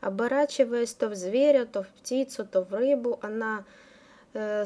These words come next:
по словам мифа, заворачивает всех, кто попадается на ее пути. Ну что ж вы хотите, воинская сила Перуна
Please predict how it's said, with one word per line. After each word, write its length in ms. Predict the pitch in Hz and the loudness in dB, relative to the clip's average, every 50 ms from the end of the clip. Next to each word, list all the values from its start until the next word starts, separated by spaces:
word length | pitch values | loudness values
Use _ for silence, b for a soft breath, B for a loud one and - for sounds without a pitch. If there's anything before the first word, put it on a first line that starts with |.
| 202 - | -4 -4
по 100 | 220 220 | -6 -4
словам 520 | - - 247 240 226 220 226 220 220 226 | -2 0 0 0 0 0 -2 -2 0 0
мифа, 300 | 240 254 254 254 - 220 | 0 0 0 -2 -4 -6
заворачивает 1000 | 202 208 220 220 220 226 233 247 269 294 285 285 - - 214 190 190 185 175 170 - - - - | -4 -4 -4 -4 -2 -2 -2 -2 0 0 -2 -2 -2 -4 -2 0 0 0 -2 -2 -8 -14 -20 -18
всех, 340 | - - - - 277 302 294 | -14 -4 2 4 4 4 4
кто 140 | - - 240 | 2 -4 -4
попадается 760 | 214 - 214 202 - 208 202 196 226 233 233 220 220 - 202 | -4 -4 -8 -6 -4 -6 -6 -4 -4 -6 -6 -6 -8 -8 -8
на 100 | 196 190 | -4 -2
ее 260 | 190 190 190 202 214 | -2 -2 -2 -4 -6
пути. 500 | 202 - 214 208 196 - - 170 175 180 _ _ _ _ _ B B B B B B B B B B - | -8 -10 -12 -12 -12 -12 -14 -12 -12 -14 _ _ _ _ _ B B B B B B B B B B 0
Ну 100 | 269 277 | 0 2
что 220 | 277 - 302 320 | 2 2 2 2
ж 80 | 277 240 | 2 4
вы 140 | 233 254 | 4 4
хотите, 640 | 254 - 262 254 247 - 240 214 196 190 - - 196 | 4 4 2 2 2 0 -4 -4 -4 -4 -4 -6 -4
воинская 640 | 196 254 311 370 403 349 302 - - - 277 247 240 | 0 0 0 0 0 -4 -6 -2 4 4 4 4 4
сила 360 | 240 - - 262 285 277 262 | -2 -2 0 2 2 2 0
Перуна 680 | - - - 220 202 202 202 196 196 208 226 254 262 | -2 -4 -6 -6 -4 -4 -4 -6 -6 -6 -6 -6 -8